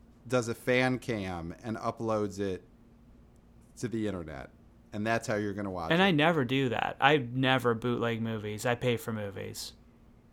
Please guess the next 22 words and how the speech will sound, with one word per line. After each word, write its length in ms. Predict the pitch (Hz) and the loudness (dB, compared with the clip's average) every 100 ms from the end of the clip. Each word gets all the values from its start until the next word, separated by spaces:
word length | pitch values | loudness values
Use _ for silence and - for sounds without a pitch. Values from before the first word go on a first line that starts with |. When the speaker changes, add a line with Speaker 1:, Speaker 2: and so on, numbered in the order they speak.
| - - - | -20 -20 -4
Speaker 1:
I 160 | 135 170 | 6 8
would 220 | 277 311 | 8 6
love, 800 | 165 135 127 151 135 117 - - - - - - | 6 8 10 8 6 0 -12 -20 -20 -20 -20 -8
actually, 540 | 120 120 - 131 127 117 | 0 0 0 0 0 0
to 160 | - | -4
see 800 | 104 - 143 139 120 90 82 80 - - - - - - - - | -8 -6 0 2 2 -2 -6 -10 -12 -18 -20 -20 -20 -20 -10 0
a 200 | 127 117 | 2 2
fan 480 | - 127 123 127 113 | 0 0 2 0 -2
cam 600 | 127 113 110 104 104 - | -2 -2 0 -2 -4 -8
from 720 | - - 117 110 104 98 98 - - - - - - | -10 -2 2 2 0 -2 -6 -10 -20 -20 -20 -20 -12
Estonia 960 | 117 - 127 120 110 98 85 76 73 87 - - - - - - - - - - | -8 -2 0 2 2 -2 -4 -6 -10 -12 -20 -20 -20 -20 -20 -20 -20 -20 -12 -2
to 640 | 135 123 120 117 113 110 - - - | 2 2 2 0 0 -4 -8 -20 -20
see 640 | - - - 139 135 135 135 | -12 -10 0 4 6 6 4
all 300 | - 123 123 | 2 2 2
these 240 | 120 117 | 2 -2
people 420 | - 123 117 123 101 | -4 -4 -2 -2 0
just, 280 | 110 104 | -2 -2
like, 200 | 107 98 | -2 -2
enjoying 680 | 107 95 95 110 110 107 110 | -4 -4 -4 -2 0 0 -2
it, 360 | 110 107 107 - - - - - - - | 0 0 -2 -6 -18 -20 -20 -20 -16 -6
eating 220 | 123 135 | -6 -4
popcorn, 1040 | - 120 113 - 117 113 110 107 107 104 | 0 2 2 -2 -2 0 0 0 -2 -4